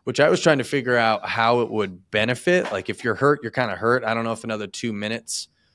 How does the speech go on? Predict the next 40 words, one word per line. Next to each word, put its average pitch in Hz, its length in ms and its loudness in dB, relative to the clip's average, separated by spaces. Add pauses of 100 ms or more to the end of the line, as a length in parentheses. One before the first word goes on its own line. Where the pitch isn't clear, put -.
(340)
would 123 120 -2
necessarily 120 600 0
help, 117 480 2
but 156 320 6
if 113 100 -10
you're 123 80 -2
being 104 300 -6
wrapped, 120 420 2
if 123 100 -10
you're 117 120 -6
being 107 240 -6
attended 120 460 -8
to, 123 260 -4
like, 107 180 -4
if 104 160 -10
you 110 80 -6
have 120 160 0
to 110 80 -8
go, 104 540 -4 (560)
you 127 200 -10
know, 104 120 -6
if 98 80 -8
someone 135 260 2
has 120 140 -2
to - 80 -12
go 107 160 -2
get 120 360 -2 (140)
a 98 400 -6 (600)
you 107 140 -10
know, 98 80 -8
your 101 180 -8
brace 113 400 -2
from 113 220 -6
the 95 60 -10
car 139 560 2
or 110 140 -4
wha-, 160 160 4
whatever 156 460 4
it 107 80 0
is, 98 680 0